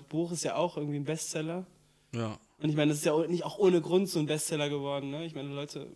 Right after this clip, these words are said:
Speaker 1: sind anscheinend voll so offener geworden, auch in der Richtung, so zu sagen, "Okay, was gibt's noch so für Alternativen, so zum normalen, herkömmlichen Missionarstellungsding?"
Speaker 2: Ja,
Speaker 1: So,
Speaker 2: ne?
Speaker 1: was, was,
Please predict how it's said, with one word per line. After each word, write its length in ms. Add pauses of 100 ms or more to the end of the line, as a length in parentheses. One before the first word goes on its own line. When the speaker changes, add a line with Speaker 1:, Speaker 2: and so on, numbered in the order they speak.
(320)
Speaker 1:
sind 200
anscheinend 400
voll 280
so 400 (1000)
offener 400
geworden, 320
auch 200
in 100
der 180
Richtung, 380
so 100
zu 200
sagen, 640
"Okay, 600 (840)
was 160
gibt's 260
noch 180
so 140
für 280
Alternativen, 760
so 100
zum 200
normalen, 420
herkömmlichen 800 (240)
Missionarstellungsding?" 1400 (140)
Speaker 2:
Ja, 280
Speaker 1:
So, 80
Speaker 2:
ne? 120
Speaker 1:
was, 220
was, 260